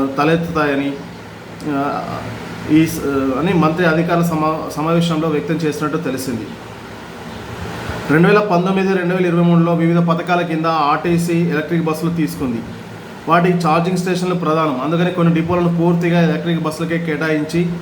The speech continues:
వాటికి ఛార్జింగ్ స్టేషన్లు, ఆ,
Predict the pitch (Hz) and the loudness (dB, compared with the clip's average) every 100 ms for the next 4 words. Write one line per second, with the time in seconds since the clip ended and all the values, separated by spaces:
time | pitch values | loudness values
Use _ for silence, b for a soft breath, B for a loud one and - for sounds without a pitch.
0 | - - - - - - 147 165 165 - | -10 -14 -16 -16 -16 -6 2 2 2 2
1 | 160 165 175 170 170 165 170 165 180 180 | 4 4 2 2 0 0 2 2 2 -2
2 | - - - - - - - - - - | -6 -12 -16 -18 -18 -18 -18 -18 -18 -16
3 | - - - - - - - - - - | -16 -14 -14 -12 -12 -10 -8 -6 -8 -8
4 | - - - 143 139 139 135 | -8 -6 -2 0 2 0 -2